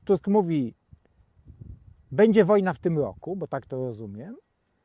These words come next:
"a zaraz w następnym zdaniu dodaje, że mam pewne problemy z wiarą w Sojusz Północnoatlantycki". A ściślej rzecz mówiąc,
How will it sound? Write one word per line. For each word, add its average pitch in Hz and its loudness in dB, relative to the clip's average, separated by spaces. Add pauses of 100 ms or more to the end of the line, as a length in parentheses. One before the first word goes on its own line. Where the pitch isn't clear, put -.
(360)
"a 131 -8
zaraz 226 6
w 170 -6
następnym 214 -2
zdaniu 151 -8
dodaje, 185 -4 (360)
że 160 0 (380)
mam 208 0
pewne 208 2
problemy 190 4 (140)
z 143 -2
wiarą 320 4
w - -20
Sojusz 320 0
Północnoatlantycki". 120 -10
A 180 -12
ściślej 254 -10
rzecz 202 -6
mówiąc, 240 -4